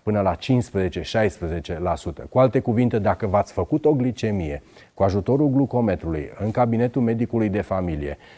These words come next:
și a folosit sânge capilar, deci sânge total, sânge integral, atunci valoarea respectivă o înmulțiți cu unu virgulă cincisprezece,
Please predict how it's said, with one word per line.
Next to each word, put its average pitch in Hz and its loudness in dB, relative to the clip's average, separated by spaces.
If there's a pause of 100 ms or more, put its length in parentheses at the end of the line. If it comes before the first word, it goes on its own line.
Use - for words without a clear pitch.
și 147 4
a 117 2
folosit 117 4
sânge 139 4
capilar, 117 4 (300)
deci 95 2
sânge 123 2
total, 95 0
sânge 101 -2 (180)
integral, 101 0 (260)
atunci 113 2 (460)
valoarea 127 8
respectivă 120 4
o 139 4
înmulțiți 127 4
cu 123 0
unu 147 8
virgulă 117 6
cincisprezece, 107 0